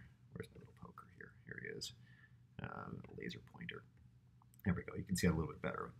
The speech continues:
Precambrian, et cetera. Over here, vertically, we have different units, the Proterozoic.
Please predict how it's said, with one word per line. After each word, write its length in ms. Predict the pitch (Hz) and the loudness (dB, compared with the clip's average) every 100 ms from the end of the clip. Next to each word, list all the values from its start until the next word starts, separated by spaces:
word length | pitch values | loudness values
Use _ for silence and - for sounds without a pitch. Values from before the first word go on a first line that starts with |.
| - | 8
Precambrian, 560 | 151 127 117 113 107 | 12 12 12 12 12
et 140 | 87 - | 12 12
cetera. 360 | 123 120 117 | 12 12 12
Over 220 | 151 170 156 | 12 12 12
here, 240 | 147 147 | 12 12
vertically, 480 | 98 117 147 160 160 | 12 12 12 12 12
we 160 | 120 | 12
have 160 | 90 90 | 12 12
different 300 | 104 120 113 | 12 12 12
units, 360 | 113 110 - - | 12 10 4 0
the 60 | |
Proterozoic. 840 | - 101 90 85 92 127 135 139 | 8 10 12 12 12 12 12 12